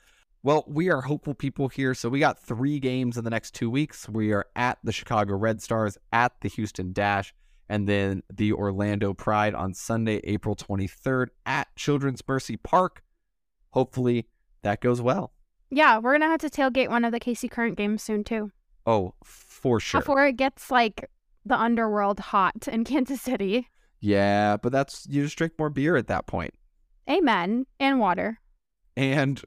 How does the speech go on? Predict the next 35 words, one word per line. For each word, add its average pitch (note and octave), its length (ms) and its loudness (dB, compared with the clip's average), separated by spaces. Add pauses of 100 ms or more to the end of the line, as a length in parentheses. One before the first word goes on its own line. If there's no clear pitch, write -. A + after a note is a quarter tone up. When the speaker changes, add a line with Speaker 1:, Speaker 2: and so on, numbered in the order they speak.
Speaker 1:
water. F2+ 580 -2 (180)
Well, F#3 280 4
there's A3 240 0
water C#3 360 2
in G#2 220 0
beer, E2+ 420 -4
I'm F2 140 -4
pretty D#2+ 280 -4
sure. - 320 -6 (300)
Speaker 2:
That D#4+ 300 4
is B3 120 -2
a B3 80 -2
dangerous C#4+ 720 0
argument. F#3+ 720 -2
Speaker 1:
<laughs> - 120 -20
Speaker 2:
So, - 800 0
Speaker 1:
It's F#3+ 100 -6 (100)
the F#3 200 -4
Speaker 2:
anyway. D#4+ 400 4
Speaker 1:
arg-, D#3 280 4 (640)
the E3+ 140 2
argument F#3 520 2
college E3+ 500 4
me C#3 140 2
used B2 440 0
to A#2+ 120 0
make, A#2+ 320 0
that's C3+ 340 0
for - 260 2
Speaker 2:
<laughs> - 40 -6
Speaker 1:
sure. G#2 220 -2 (440)
Hey, D3 120 4
everybody, B2+ 380 2
drink C#3+ 280 -2
responsibly. - 720 -2